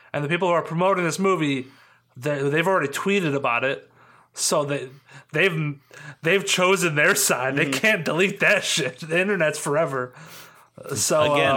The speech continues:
Speaker 1: um,
Speaker 2: again, I just say, like, I'm s-, Viola Davis, just, <laughs> she, sometimes, you know, she has a lot of good roles, but sometimes she just lands in the most unfortunate ones.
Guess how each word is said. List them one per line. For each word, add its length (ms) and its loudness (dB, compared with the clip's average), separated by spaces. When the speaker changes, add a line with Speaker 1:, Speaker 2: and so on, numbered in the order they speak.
Speaker 1:
um, 140 -10
Speaker 2:
again, 440 -4
I 240 -4
just 260 -6
say, 260 -4
like, 360 -8
I'm 200 -4
s-, 180 -12
Viola 500 -2
Davis, 720 -4
just, 380 -4
<laughs> 460 -18
she, 640 -6
sometimes, 720 -4
you 120 -4
know, 80 -2
she 160 -2
has 100 -2
a 60 -4
lot 180 0
of 80 -6
good 140 -4
roles, 400 -4
but 200 -10
sometimes 440 -6
she 100 -8
just 180 -6
lands 480 -2
in 120 -6
the 60 -6
most 280 -4
unfortunate 640 -8
ones. 480 -8